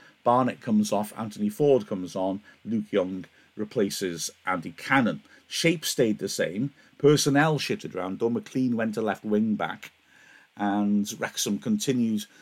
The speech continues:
to try to push on. Jordan Davis now was on the right side supporting Dalby.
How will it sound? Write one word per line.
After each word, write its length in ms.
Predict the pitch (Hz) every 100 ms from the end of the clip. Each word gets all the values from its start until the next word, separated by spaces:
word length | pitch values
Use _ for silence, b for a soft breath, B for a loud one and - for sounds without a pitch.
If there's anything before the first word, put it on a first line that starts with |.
| B -
to 80 | 107
try 460 | - - 131 127
to 140 | 107 110
push 240 | 117 110
on. 240 | 127 110 101
Jordan 360 | 120 127 113
Davis 400 | 110 113 101 98
now 140 | 95 98
was 140 | 101
on 80 | 104
the 80 | 98
right 480 | 107 117 110 - - b b b -
side 460 | - 104 90 82
supporting 720 | - 117 113 98 90 90 87 - _ -
Dalby. 500 | - 95 85 95 107